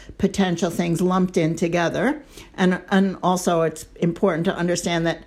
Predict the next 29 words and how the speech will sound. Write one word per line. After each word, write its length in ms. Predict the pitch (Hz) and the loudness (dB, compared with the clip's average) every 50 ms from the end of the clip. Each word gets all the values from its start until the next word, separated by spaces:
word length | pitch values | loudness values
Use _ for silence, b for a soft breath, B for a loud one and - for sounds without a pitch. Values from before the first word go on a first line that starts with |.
| b b b b b b - | b b b b b b 4
out 260 | 196 190 190 - - | 6 6 6 6 6
with 220 | 196 214 233 233 | 6 4 4 4
Scotland, 680 | - - - - 214 196 190 - - 170 170 165 170 165 | -2 -6 0 4 4 6 6 4 2 2 2 2 2 2
domestic 440 | 196 180 180 180 175 - - 175 180 | 2 2 2 0 0 -2 -2 0 0
abuse 320 | 175 156 180 180 170 - | 0 2 2 0 0 0
includes 420 | 185 175 165 - 208 185 170 170 - | -2 -2 0 2 2 2 2 0 2
family 340 | - 202 202 202 208 196 | 2 4 4 4 4 2
members. 520 | 175 165 160 151 160 165 185 233 339 - - | 0 0 -2 -2 -2 0 0 0 0 0 -2
It's 200 | 170 170 - - | -4 -4 -4 -2
not 320 | 175 170 160 - - - | 0 0 0 0 -2 -4
just 360 | - 190 175 170 - - - | -2 0 0 0 -2 -4 -6
between 340 | - 190 - - 170 170 156 | -8 -6 -4 -2 -2 -2 -2
partners 440 | - - - - - - 160 151 165 | -2 -2 -2 -2 -2 -2 -4 -4 -2
and 120 | 170 170 | -4 -4
ex-partners. 800 | 170 - - - - - - - - - - 151 202 - - - - B B B B B B B B B B B B B | -4 -4 -8 -12 -6 -4 -4 -4 -4 -4 -4 -6 -6 -6 -8 -16 -20 B B B B B B B B B B B B B
Um, 500 | - 185 185 185 180 175 180 180 175 175 - B B B B B | 0 2 2 2 2 0 0 -2 -2 -4 -8 B B B B B
so, 520 | B - - 247 214 208 196 196 196 - - - - - - - - _ - | B -2 0 2 4 4 4 2 0 -4 -10 -18 -20 -20 -20 -20 -20 _ 0
but 220 | 190 226 214 214 - | 2 2 2 2 4
if 200 | - 247 240 - | 2 2 2 4
you 160 | 277 294 320 339 | 2 2 4 4
were 120 | 349 330 | 4 6
looking 520 | 311 294 269 277 - 196 180 175 175 - - | 4 4 2 2 2 0 0 0 -4 -6 -2
at 320 | 175 185 185 175 170 170 - - - - - - - - - | 0 0 2 2 0 -2 -4 -12 -16 -18 -18 -20 -20 -20 -8
coercive 480 | - - 269 254 247 262 262 - 226 208 | -2 2 4 4 4 2 0 -2 -6 -2
control 400 | - 226 202 - 214 180 185 180 | -2 -2 0 0 0 0 0 0
between 460 | 151 180 180 - 190 180 180 170 170 | -2 -4 -4 -2 -4 -2 -2 -2 -4
partners 400 | 170 - 226 208 196 214 196 180 | -4 -2 -4 -4 -2 -4 -4 -4
and 220 | 185 175 175 170 - | -2 -4 -6 -6 -4
ex-partners, 920 | - 180 175 - - - - 185 165 - - 165 156 135 143 165 - - | -2 -2 -2 -2 -6 -4 -2 -2 -2 -2 -4 -6 -8 -6 -6 -8 -10 -14